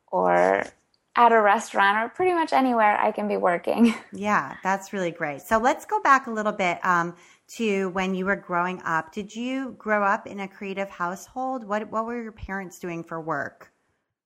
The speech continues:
Speaker 1: Yeah, um, ironically, my mom is not the most creative person. She actually is a biostatistician, so she's very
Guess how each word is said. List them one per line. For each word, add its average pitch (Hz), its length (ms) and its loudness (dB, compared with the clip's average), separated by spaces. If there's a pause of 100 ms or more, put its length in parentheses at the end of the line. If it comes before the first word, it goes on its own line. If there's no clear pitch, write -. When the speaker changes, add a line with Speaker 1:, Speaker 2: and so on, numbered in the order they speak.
(600)
Speaker 1:
Yeah, 339 460 6 (100)
um, 339 580 6 (540)
ironically, 381 800 6 (220)
my 339 180 4
mom 311 480 6
is 294 160 4
not 285 340 4
the 311 80 8
most 285 520 6
creative 254 440 6
person. 277 560 6
She 311 260 6
actually 302 800 6 (440)
is 269 160 6
a 247 400 8 (220)
biostatistician, 254 1500 4
so 254 140 4
she's 247 300 0
very 247 580 6